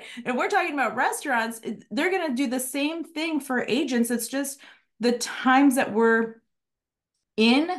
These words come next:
we're, and I hate to use the word that we're conditioned, but more like we're expecting it now. We're expecting to get to know, to get to know the people that we surround ourselves with.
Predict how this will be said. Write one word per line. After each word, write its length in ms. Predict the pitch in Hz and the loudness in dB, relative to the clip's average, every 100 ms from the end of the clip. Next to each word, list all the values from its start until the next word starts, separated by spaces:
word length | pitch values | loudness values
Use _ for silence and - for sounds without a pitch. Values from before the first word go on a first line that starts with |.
| - _ _ _ - | -8 _ _ _ -10
we're, 540 | 202 247 247 240 - - | -2 2 2 0 -4 -4
and 160 | 254 | -2
I 160 | - 247 | 0 0
hate 200 | 254 294 | -2 -2
to 80 | 330 | -4
use 140 | 330 | -4
the 80 | 277 | -4
word 200 | 240 247 | -4 -4
that 100 | 233 | -4
we're 140 | 202 | -6
conditioned, 840 | 202 202 196 180 185 - 330 370 381 - - _ - | -6 -4 -2 -2 -4 -4 -6 -6 -8 -12 -20 _ 0
but 120 | 247 | 6
more 300 | 240 269 349 | 8 8 4
like 260 | 302 262 220 | 4 2 0
we're 240 | 220 277 | -2 -2
expecting 800 | 349 392 - - 220 - - 269 | 0 -4 -6 -4 -2 -2 -6 -6
it 160 | 185 - | -6 -6
now. 280 | 160 147 170 | -4 -4 -2
We're 180 | 208 | -2
expecting 840 | 247 - - - 262 - 311 302 285 | -2 -4 -6 0 0 0 -4 -2 -2
to 160 | 294 | -2
get 460 | 202 180 220 214 - | -6 -6 -2 -2 -2
to 160 | - 247 | -4 2
know, 640 | 220 208 202 196 208 214 _ _ _ _ _ _ _ _ - | 4 2 0 -2 -4 -8 _ _ _ _ _ _ _ _ -10
to 140 | 262 | -8
get 240 | 208 285 294 | -2 -2 -2
to 120 | 339 | 4
know 320 | 247 233 254 | 6 6 4
the 100 | 247 | -2
people 360 | 247 240 240 226 | -2 -2 -2 -2
that 240 | 220 202 | -2 -2
we 120 | 208 | -4
surround 480 | 220 214 185 180 208 | -6 -4 -2 -2 -2
ourselves 480 | 233 269 294 294 294 | -4 -4 -4 -6 -6
with. 260 | 294 359 | -6 -6